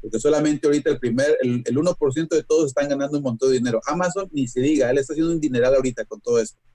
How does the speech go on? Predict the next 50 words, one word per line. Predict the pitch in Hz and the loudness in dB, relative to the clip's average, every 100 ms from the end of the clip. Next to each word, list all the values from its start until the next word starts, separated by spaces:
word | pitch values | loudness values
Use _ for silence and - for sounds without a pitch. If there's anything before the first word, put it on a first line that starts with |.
| _ - _ _ _ | _ -20 _ _ _
Pero | 135 | 0
no | 131 | 0
estábamos | 135 185 175 175 | 0 2 2 2
ni | 139 | 0
preparados. | 113 113 120 156 160 170 - - - | -2 -2 0 2 2 2 -2 -14 -10
Hay | 139 160 170 - - | -2 2 2 0 0
cuarenta | 143 127 127 | 0 0 -2
y | |
siete | 127 151 | -2 -2
millones | 170 156 165 | 0 2 2
de | 156 | 0
personas | 117 127 143 | -2 0 0
en | 139 | -2
desempleo. | 113 113 - 139 151 156 156 _ - - - - - | -4 -6 -4 0 2 2 0 _ -20 -18 -6 -6 0
No | 127 170 | 2 4
les | 185 156 | 4 2
ha | |
llegado | 160 156 160 147 | 2 4 2 0
su, | 139 - | -2 -2
incluso | 143 131 180 196 | -4 0 2 4
hay | 190 | 2
personas | 143 160 170 | 2 2 -2
que | - | -2
ni | 131 | -6
siquiera | 110 143 151 | -4 0 0
les | 139 | 4
ha | |
llegado | 143 147 | 4 2
el | 135 | 0
primer | 123 131 | -2 -4
cheque | - 143 - | -2 -2 0
de | |
estímulo. | - - 147 143 139 - - - - - - - - | -2 -2 0 2 0 -2 -20 -16 -14 -14 -16 -18 -4
Entonces, | 151 147 - | -2 -2 -6
se | - 143 | -10 -4
está | 214 | 0
viendo | 233 226 233 240 233 | 2 2 4 2 2
que, | 156 139 - | 2 2 0
que | - 143 135 | 0 0 2
todo | - 202 440 | 2 4 4
esto | 302 - - 370 - - - - - | 2 2 0 0 -8 -6 -6 -6 -6
iba | 139 165 | 0 2
a | 165 | 2
ser | 175 | 2
un, | 175 147 | 0 0
iba | 147 156 | 2 2
a | |
ser | 165 | 2
un | 170 | -2
problema, | 147 135 135 143 165 | 2 2 2 2 -2